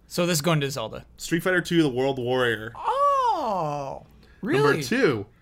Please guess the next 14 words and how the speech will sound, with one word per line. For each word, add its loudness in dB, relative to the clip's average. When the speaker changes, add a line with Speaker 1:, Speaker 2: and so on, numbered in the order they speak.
Speaker 2:
The -8
Legend -4
of -10
Zelda: -2
Link -6
to -12
the -10
Past. 0
And -8
number -2
three, -2
Super -4
Mario 2
Kart. -10